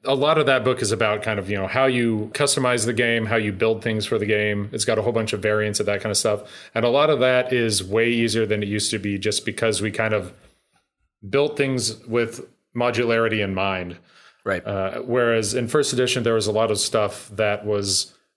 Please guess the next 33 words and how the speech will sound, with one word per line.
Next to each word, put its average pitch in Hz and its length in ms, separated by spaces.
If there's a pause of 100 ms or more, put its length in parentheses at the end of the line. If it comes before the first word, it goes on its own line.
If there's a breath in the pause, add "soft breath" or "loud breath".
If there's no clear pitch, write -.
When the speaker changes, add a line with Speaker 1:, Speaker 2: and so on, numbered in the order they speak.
Speaker 1:
not 120 300
built 127 220
to 113 80
be 120 100
modular 117 560
in 110 80
the 104 100
initial 127 380
rule 147 220
set 151 460 (100)
that 110 220
then 113 160
had 110 180
to 120 100
kind 113 220
of 104 100
be 104 460 (440)
built 147 220
so - 140
that 123 160
it 117 220
could 107 360
replace 113 460
what 110 140
was 98 180
there 104 300
in 101 140
a 98 120
more 104 680
kind 104 160
of 87 200
complicated 95 680
way, 85 300